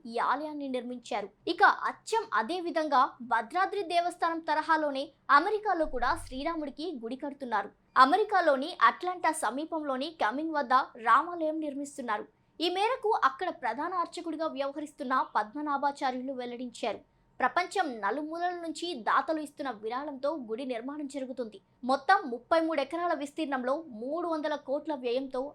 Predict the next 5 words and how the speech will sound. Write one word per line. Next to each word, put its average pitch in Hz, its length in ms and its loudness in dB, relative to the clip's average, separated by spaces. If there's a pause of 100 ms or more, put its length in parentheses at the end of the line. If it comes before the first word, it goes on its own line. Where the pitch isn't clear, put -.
ఆలయ 269 300 6
పనులు 262 340 -4
చేపట్టినట్టు 262 840 -6
అర్చకులు 285 420 -6
వివరించారు. 233 600 -8